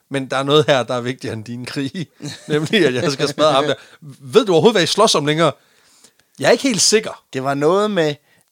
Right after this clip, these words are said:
Speaker 1: Det var noget med et postbud.
Speaker 2: Ja, eller nej.
Speaker 1: Men jeg kan ikke huske, hvad for et af dem, fordi jeg har slået tredive
Speaker 2: Det var
Speaker 1: af dem ihjel de
Speaker 2: det var
Speaker 1: sidste ti år.
Speaker 2: Jeg husker. Det var noget med, han sagde,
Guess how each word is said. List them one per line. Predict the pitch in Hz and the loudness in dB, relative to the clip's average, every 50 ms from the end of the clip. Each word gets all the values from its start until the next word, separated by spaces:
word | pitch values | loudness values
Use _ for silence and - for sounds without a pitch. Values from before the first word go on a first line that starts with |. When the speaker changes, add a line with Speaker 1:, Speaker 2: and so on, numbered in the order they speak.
| _ _ | _ _
Speaker 1:
Det | 185 175 165 | 0 4 4
var | 160 | 4
noget | 170 180 208 247 262 | 4 6 6 4 6
med | 226 | 4
et | 180 - | 0 0
postbud. | - - 170 165 - - - 131 120 110 104 113 123 113 - 139 | 2 2 2 2 2 -4 -8 -8 -6 -6 -6 -8 -12 -14 -10 -6
Speaker 2:
Ja, | 139 139 131 127 _ _ _ _ _ _ | -6 -6 -6 -6 _ _ _ _ _ _
eller | 139 151 151 147 | -4 0 0 0
nej. | 139 127 - | 0 -2 -6
Speaker 1:
Men | 139 143 143 143 139 131 - | -8 -6 -4 -4 -4 -2 0
jeg | 143 151 160 | 2 2 2
kan | 180 | 2
ikke | 208 196 220 | 2 2 2
huske, | 233 - - | 2 4 4
hvad | 175 160 | 2 4
for | - 196 | 4 4
et | 175 165 147 147 | 2 4 4 4
af | 147 147 | 2 2
dem, | - 113 - - _ _ | 0 -6 -18 -18 _ _
fordi | - - 190 175 | -10 -8 -4 0
jeg | 165 147 | 0 0
har | 131 | 0
slået | 131 143 151 147 135 | 0 0 -2 -2 0
tredive | - 165 185 214 - | 2 4 4 4 4
Speaker 2:
Det | 180 | 2
var | 151 | 0
Speaker 1:
af | 139 | 0
dem | 151 | 0
ihjel | 143 131 127 117 - | 0 -2 -2 -2 -2
de | |
Speaker 2:
det | 175 175 | -4 -2
var | 147 139 | -2 -2
Speaker 1:
sidste | 139 131 - 131 | -2 -4 -6 -10
ti | 123 - 143 139 | -10 -6 -4 -4
år. | 123 110 - - - - _ _ _ - | -4 -6 -8 -12 -20 -20 _ _ _ -14
Speaker 2:
Jeg | - 135 135 139 | -12 -10 -8 -8
husker. | 135 135 175 226 247 - - 147 127 - _ | -6 -6 -4 -4 -6 -6 -6 -8 -8 -8 _
Det | - - - - 143 | -16 -18 -8 -6 -4
var | 147 | -4
noget | 156 170 190 220 240 247 233 | -2 0 2 2 2 2 2
med, | 208 202 202 | 2 2 2
han | 196 190 190 190 190 | 0 0 -4 -4 -6
sagde, | - - 185 175 175 180 | -4 0 0 2 2 0